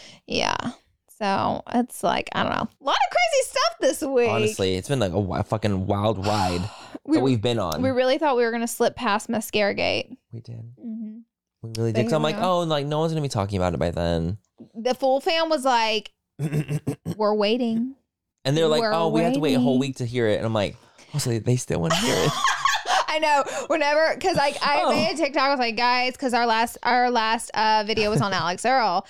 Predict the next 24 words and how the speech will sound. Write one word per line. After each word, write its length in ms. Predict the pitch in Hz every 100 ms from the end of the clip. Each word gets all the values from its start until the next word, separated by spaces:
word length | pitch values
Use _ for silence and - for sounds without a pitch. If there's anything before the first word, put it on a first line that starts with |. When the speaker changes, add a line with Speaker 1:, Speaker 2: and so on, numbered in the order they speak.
| -
Speaker 2:
Yes. 240 | 131 123
Speaker 1:
It 60 | 202
wasn't 280 | 226 233
on 160 | 202 277
Mascara 460 | 262 254 - 202 196
Gate. 120 | 185
When 100 | 196
it 80 | 208
happened, 420 | 240 277 262 214
I 160 | 202 202
was 60 |
like, 180 | 202 185
"Guys, 600 | 220 233 233 233 220 233 - -
we 160 | 190
pre-filmed." 1080 | 208 - 226 226 - 226 208 208 208 208 214 -
And 260 | 247 240
y'all 360 | 220 214 220 247
were 120 | 311
like, 640 | 285 254 247 247 240 - _ - - - - -
"We'll 100 | 233
see 180 | - 277
you 60 |
next 260 | 294 294 -
week." 320 | 302 247 -